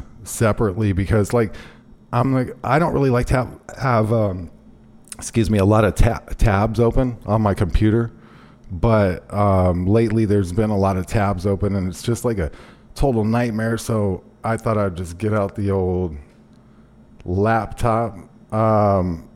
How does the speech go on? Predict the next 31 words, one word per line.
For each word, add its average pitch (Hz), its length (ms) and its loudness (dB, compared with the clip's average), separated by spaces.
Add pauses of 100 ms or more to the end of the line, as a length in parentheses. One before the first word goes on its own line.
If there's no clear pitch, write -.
(280)
what 110 380 0
have 127 160 0
you 123 180 0
guys 127 380 2
seen? 127 720 -2
Anything 123 400 0
going 120 220 2
on 120 160 2
today? 117 320 2
We, 113 240 0
do 113 280 -4
we 110 100 2
got 120 160 4
any 117 180 0
clips, 113 420 0
Aaron? 117 300 4
I 110 80 2
know, 117 440 4
um, 98 500 2 (1120)
there's 113 280 2
just 127 200 -2
a 117 80 0
bunch 120 360 0
of, 98 160 0
like, 92 220 -2
worthless 101 680 0
news, 101 360 2
but 85 200 -2
it's 90 140 -4
in, 104 160 2
like, 90 280 0